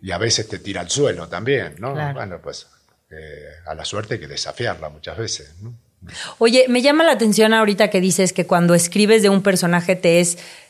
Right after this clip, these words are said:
Speaker 2: hasta como natural hacerle justicia y reconocer hasta las últimas consecuencias. ¿Por qué de ti te cuesta trabajo?
Speaker 1: Porque no me gusta hablar de mí, o sea, no, no,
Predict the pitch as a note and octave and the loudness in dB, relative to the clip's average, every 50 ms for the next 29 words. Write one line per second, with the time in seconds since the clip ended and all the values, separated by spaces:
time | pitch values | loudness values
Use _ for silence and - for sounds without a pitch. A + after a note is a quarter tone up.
0 | _ _ - E3 D#3+ - - F3+ E3 D#3+ D#3 C#3 A#2+ - - _ _ _ _ _ | _ _ -2 -2 -2 0 0 0 2 2 0 0 -2 -8 -14 _ _ _ _ _
1 | _ _ _ _ _ _ _ _ _ _ _ _ - F#3 F3 F3 E3+ E3+ F3 F3 | _ _ _ _ _ _ _ _ _ _ _ _ -2 2 2 2 2 2 2 0
2 | E3+ F3+ F#3+ F#3 G3 G3+ G3+ G#3 G3+ - - G3 F#3+ G3 F3+ - F3 C#3+ - - | 0 0 2 2 4 4 4 2 0 0 0 0 0 0 -2 -2 -6 -6 0 2
3 | G#3+ G3+ F3+ - G#3 F#3 F#3 E3 E3+ D#3+ - E3 D#3+ D#3+ D#3 - F3+ F3 F3 F3 | 2 2 4 4 4 4 4 4 0 0 0 -2 -2 0 0 2 2 2 0 0
4 | F3 D#3+ D3+ D3+ D3+ F3+ E3+ F#3 F3 E3 D3+ - - D#3 D3+ E3 D#3 F#3 F3+ E3+ | -2 -2 -2 0 -2 -2 -2 -2 -2 -2 -4 -4 -6 -6 -6 -4 -2 0 0 0
5 | E3+ D3+ C#3+ - - - - - _ _ _ _ _ - A3+ A3 A3 - C4 B3 | 0 -2 -2 -6 -14 -20 -20 -20 _ _ _ _ _ -2 -2 -2 0 0 2 2
6 | B3+ B3+ B3+ - B3 - - A3+ A3 A3+ G#3+ A3 A3 F#3+ G3+ F3+ E3+ F3+ F3 - | 2 0 2 -2 -2 0 0 0 0 0 0 0 -2 0 2 2 2 2 0 -2
7 | - C#3 - - - _ _ _ _ _ _ _ _ _ _ _ _ _ _ _ | -6 -6 -8 -10 -20 _ _ _ _ _ _ _ _ _ _ _ _ _ _ _
8 | _ _ _ _ _ _ _ _ - C#3+ C3 D3 F3 F#3+ F3+ D#3 F3 E3+ - - | _ _ _ _ _ _ _ _ -4 -2 0 0 0 2 2 2 2 0 -2 -2
9 | - A2 A2 A#2 A2+ G#2+ G#2 G#2 G#2+ G#2 G2+ F#2+ F#2 F#2+ F#2+ - - A2+ G#2 G#2 | -4 -2 0 -2 -2 -2 -2 -4 -6 -6 -10 -10 -8 -8 -8 -6 -6 -6 -6 -6
10 | G#2+ G#2+ G#2 G2+ G#2 G#2 G2+ G2+ F#2+ F#2 F#2 F#2 F#2 F#2+ F#2 F#2 | -6 -6 -6 -6 -6 -8 -8 -8 -8 -8 -10 -12 -14 -16 -20 -20